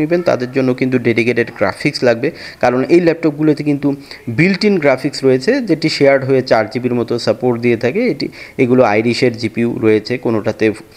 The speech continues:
এইচডি গ্রাফিক্স রয়েছে। নাম্বার ওয়ানে যে ল্যাপটপটি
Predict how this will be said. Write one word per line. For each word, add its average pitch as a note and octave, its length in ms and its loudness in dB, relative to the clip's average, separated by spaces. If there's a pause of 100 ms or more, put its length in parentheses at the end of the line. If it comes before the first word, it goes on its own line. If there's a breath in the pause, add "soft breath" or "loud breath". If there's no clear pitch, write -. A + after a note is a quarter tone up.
(260 loud breath)
এইচডি B2+ 340 2
গ্রাফিক্স G#2+ 380 -2 (120)
রয়েছে। F#2 340 -4 (680 loud breath)
নাম্বার D3+ 260 2 (140)
ওয়ানে D#3 380 2
যে E3 60 6 (100)
ল্যাপটপটি D3+ 440 0